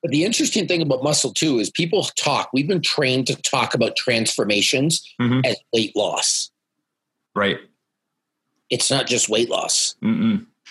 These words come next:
Speaker 1: Let me ask you a question. What you weigh right now?
Speaker 2: Two twenty.
Speaker 1: Exactly?
Speaker 2: Pretty much, yeah.
Speaker 1: Okay. Would you look better or worse in a month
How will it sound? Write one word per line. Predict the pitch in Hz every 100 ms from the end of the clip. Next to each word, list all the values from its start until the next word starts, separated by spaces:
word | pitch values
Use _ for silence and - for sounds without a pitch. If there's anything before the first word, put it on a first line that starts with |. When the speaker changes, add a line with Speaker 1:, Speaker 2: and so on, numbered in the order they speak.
| - -
Speaker 1:
Let |
me | 180 170
ask | 156 -
you | 135
a | -
question. | 131 104 107
What | 120 175
you | 147
weigh | 120 107
right | 95 92
now? | 85 - _ _ _ _ _
Speaker 2:
Two | - 117
twenty. | 135 113 92 - _ _ _ _ _ _
Speaker 1:
Exactly? | - 113 98 110 120 170 165 - _ _ _ _ _ _ _ _ _ -
Speaker 2:
Pretty | 196
much, | - 123 107 -
yeah. | 120 120 - _ _ -
Speaker 1:
Okay. | 151 123 87 _ _ _ _ _ _ _ _ _ _ _ _ _ -
Would | 104 107 165 160
you | 147 170
look | 143 147 -
better | 110 92 123 131 160 180
or | 180 143 123
worse | 117 110 113 85 - - - - _ _ _ _ _ _ _ _ _ _
in | 127 117
a | 110
month | 113 120 98 - -